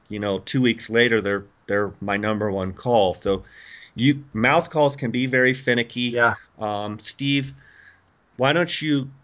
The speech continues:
Speaker 1: uh, bl-, blow some of your cow calls, um, and kinda walk through how you do it. And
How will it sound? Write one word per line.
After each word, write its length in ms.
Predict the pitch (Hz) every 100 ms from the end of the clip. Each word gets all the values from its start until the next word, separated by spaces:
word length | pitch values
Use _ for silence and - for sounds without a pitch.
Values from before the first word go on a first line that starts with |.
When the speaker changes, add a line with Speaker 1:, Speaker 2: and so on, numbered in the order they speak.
| -
Speaker 1:
uh, 280 | 120 117 110 107 - _ _ -
bl-, 200 | 123 127 - -
blow 300 | 123 139 147
some 340 | 139 131 127
of 180 | 123 113
your 180 | 117 113
cow 340 | - 131 127
calls, 640 | 127 131 117 117 117 - - 110
um, 640 | 107 104 104 104 104 104 - 110
and 500 | 110 107 107 107 104
kinda 260 | 127 107
walk 440 | 95 107 120 131 -
through 600 | 117 120 120 117 120 117 _ _ _ _ -
how 280 | 123 120
you 220 | 120 120 110
do 260 | 113 113
it. 260 | 117 117 - -
And 640 | 104 104 101 101 101 101